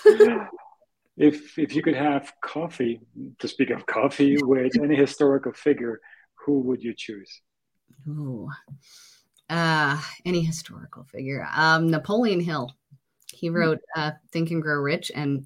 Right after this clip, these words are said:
Speaker 1: literally nobody really knows what it means, and I would just ask him. <laughs>
Speaker 2: So talking about money, if you won ten million bucks tomorrow, what would you spend it on?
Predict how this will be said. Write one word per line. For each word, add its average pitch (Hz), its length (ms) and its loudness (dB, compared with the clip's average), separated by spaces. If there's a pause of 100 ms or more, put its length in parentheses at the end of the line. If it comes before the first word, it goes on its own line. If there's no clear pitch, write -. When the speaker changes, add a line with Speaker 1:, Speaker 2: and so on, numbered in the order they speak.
(120)
Speaker 1:
literally 165 720 0
nobody 135 460 -2
really 143 300 0
knows 151 440 -2
what 160 180 -2
it 147 160 -4
means, 175 360 2
and 165 120 2
I 226 120 4
would 240 120 4
just 330 180 -4
ask - 300 -2
him. - 260 6 (440)
<laughs> 311 500 0 (1700)
Speaker 2:
So 127 120 -2
talking 175 360 4
about 127 220 2
money, 131 280 0
if 139 120 2
you 139 100 2
won 135 200 0
ten 151 260 0
million 135 300 2
bucks 131 280 -6
tomorrow, 117 520 -6
what 123 340 -8
would 123 160 -2
you 120 80 -2
spend 113 320 -8
it 107 80 -10
on? 101 220 -16